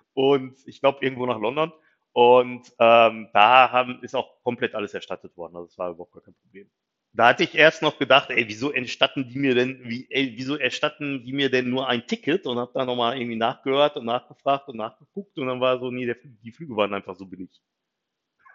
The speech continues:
<laughs> Äh,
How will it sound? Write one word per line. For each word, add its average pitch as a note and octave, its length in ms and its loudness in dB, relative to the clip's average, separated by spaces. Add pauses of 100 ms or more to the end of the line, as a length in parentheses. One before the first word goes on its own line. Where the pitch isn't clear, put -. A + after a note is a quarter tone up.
(580)
<laughs> - 140 -16 (1800)
Äh, G2+ 360 2